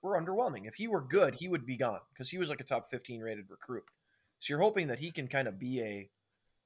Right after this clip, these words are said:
be a fill in the gaps guy. The big thing that I've got regarding North Carolina <coughs> is what I, what I like about picking up Ingram and Cormac Ryan is they both are guys that can, like, pass and make plays.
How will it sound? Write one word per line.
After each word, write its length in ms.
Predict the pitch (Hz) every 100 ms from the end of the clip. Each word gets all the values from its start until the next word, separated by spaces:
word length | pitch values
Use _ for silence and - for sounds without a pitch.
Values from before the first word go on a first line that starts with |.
| _ -
be 180 | 117 98
a 40 |
fill 220 | - 120
in 80 | 113
the 60 | 101
gaps 280 | 104 110
guy. 280 | - 95 107 -
The 80 | 147
big 280 | 143 247 247
thing 240 | 330 285
that 80 | 151
I've 240 | 131 123
got 280 | - 95 92 _ _ _ _ _ _ -
regarding 440 | 139 139 156 160
North 180 | 143 139
Carolina 560 | 151 127 107 107 107 104 - - _
<coughs> 400 | _ _ _ -
is 340 | 143 143 127
what 100 | 139
I, 120 | 143 131
what 180 | 147
I 80 | 135
like 340 | 127 127 175 196
about 300 | 165 147 -
picking 320 | 165 170 151
up 160 | 127 -
Ingram 380 | 170 170 185 147
and 220 | 147 175
Cormac 460 | - 160 156 151 131
Ryan 260 | 120 117
is 160 | 120 127
they 120 | 135
both 320 | 127 147 175
are 120 | 143 143
guys 400 | 131 127 127 120
that 140 | 117
can, 260 | 113 107 95 _ _ _ _ _ _ _ -
like, 220 | 110 -
pass 420 | - 107 127 151 -
and 120 | 110
make 200 | 117 -
plays. 420 | 98 107 156 -